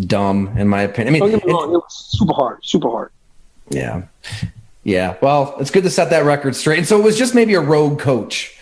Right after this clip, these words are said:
Speaker 1: maybe a coach just kind of, 'cause it's not a mandate per se.
Speaker 2: No, I, I, it might have been a G A. Or, I, I,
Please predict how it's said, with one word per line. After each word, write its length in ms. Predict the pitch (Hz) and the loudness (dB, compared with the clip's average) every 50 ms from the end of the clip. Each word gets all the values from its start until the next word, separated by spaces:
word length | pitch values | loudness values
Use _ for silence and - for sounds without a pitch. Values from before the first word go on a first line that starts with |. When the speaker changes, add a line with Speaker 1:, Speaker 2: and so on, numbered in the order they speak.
| - - - | -20 -14 -4
Speaker 1:
maybe 220 | - 165 170 170 165 | -2 0 2 2 2
a 60 | 160 | 0
coach 400 | 147 - 175 165 165 160 - - | 0 0 0 0 0 -2 -6 -4
just 160 | 156 147 - | -4 -4 -2
kind 160 | - 165 156 | -2 -2 -2
of, 120 | 147 - - - - - - - | -4 -6 -10 -16 -20 -20 -10 -6
'cause 120 | - 175 165 | -4 -4 -2
it's 140 | 175 - - | -2 0 0
not 160 | 214 208 185 | 2 2 2
a 60 | 160 | 0
mandate 1120 | 151 147 151 160 165 170 170 165 160 143 139 123 120 117 120 120 - - - - _ _ - | -2 -2 0 2 2 2 2 0 -2 -2 -2 -2 0 -2 -4 -6 -10 -14 -20 -20 _ _ -4
per 140 | - 135 127 | -4 -4 -4
se. 220 | - - - 226 | -4 -2 2 2
Speaker 2:
No, 60 | 262 262 | 4 4
I, 760 | 233 226 - 156 156 156 156 - - _ - 208 202 - - | 4 2 0 0 -4 -10 -12 -16 -20 _ -6 -4 -2 0 2
I, 160 | 214 233 233 - | 2 2 4 4
it 80 | 247 240 | 4 4
might 240 | 233 247 277 285 285 | 4 4 4 2 0
have 140 | 277 226 | 0 0
been 140 | 220 262 240 | 0 0 0
a 80 | 240 214 | 0 0
G 380 | 165 143 143 190 208 214 208 | -2 -2 -2 0 2 2 2
A. 480 | 202 202 202 208 208 208 208 202 - - - | 2 2 2 2 2 2 2 0 -4 -2 0
Or, 260 | 180 185 - 190 190 | 0 0 2 2 2
I, 220 | 175 170 175 165 | 2 2 2 -2
I, 100 | 165 151 | -4 -6